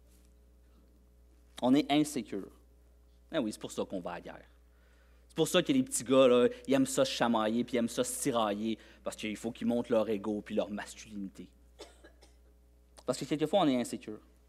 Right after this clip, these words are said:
Et Proverbe trente et un va nous dire quelque chose de, de, de vraiment génial sur les femmes. Trente et un douze va nous dire, « Elle lui fait du bien, et non du mal,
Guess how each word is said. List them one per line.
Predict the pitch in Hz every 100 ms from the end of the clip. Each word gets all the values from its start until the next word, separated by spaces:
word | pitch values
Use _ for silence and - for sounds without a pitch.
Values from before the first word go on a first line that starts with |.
| _ _ _ _ _ -
Et |
Proverbe | 135 165 180 214
trente | 190 170
et |
un | 214
va | 196
nous | 139
dire | 120 143
quelque | 120
chose | 160 151
de, | 117
de, | 107
de | - 90
vraiment | 107 123 175
génial | 175 117 120 123
sur | 117
les | 101
femmes. | - 120 123 - - -
Trente | 135 135
et |
un | 131 120
douze | 120 127 131
va | 131
nous | 123
dire, « | 123 165 160 -
Elle | 143 147
lui | 131 139
fait | - - 208
du | 143 113
bien, | 107 101 95 - _ _ _
et | 127
non | 139 180
du | 147 120
mal, | 113 117 120